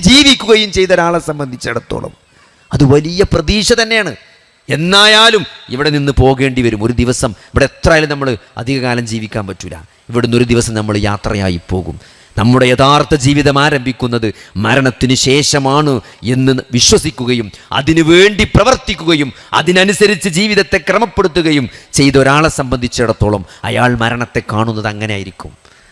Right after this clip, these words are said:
അല്ലേ? ഒരു സ്റ്റേജ് കഴിഞ്ഞ് അടുത്ത സ്റ്റേജിലേക്ക് പോവുക. മരണത്തെപ്പറ്റി ഒരു, ഒരാൾ അദ്ദേഹത്തിൻ്റെ പിതാവിനെ പറ്റി പറഞ്ഞത് ഇപ്പോഴും ഞാൻ ഓർക്കാണ്. മൂപ്പരെ വാപ്പ ഭയങ്കര ദഅ്വാ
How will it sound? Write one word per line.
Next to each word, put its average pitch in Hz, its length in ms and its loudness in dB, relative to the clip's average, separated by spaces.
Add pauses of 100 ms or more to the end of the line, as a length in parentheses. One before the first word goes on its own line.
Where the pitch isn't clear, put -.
(420)
അല്ലേ? 107 180 2 (200)
ഒരു - 140 4
സ്റ്റേജ് 143 400 2
കഴിഞ്ഞ് 117 320 0 (200)
അടുത്ത 113 240 -4 (100)
സ്റ്റേജിലേക്ക് 113 540 -4 (100)
പോവുക. 90 240 -8 (340)
മരണത്തെപ്പറ്റി 185 680 -2 (400)
ഒരു, 139 160 -2 (240)
ഒരാൾ 135 260 0 (360)
അദ്ദേഹത്തിൻ്റെ 127 500 -6
പിതാവിനെ 165 500 0
പറ്റി - 280 -8
പറഞ്ഞത് 113 340 -8 (320)
ഇപ്പോഴും 131 300 2
ഞാൻ 117 60 -2 (120)
ഓർക്കാണ്. 85 340 -14 (320)
മൂപ്പരെ 104 320 -2
വാപ്പ 120 260 -2
ഭയങ്കര 135 340 -6 (120)
ദഅ്വാ 131 300 2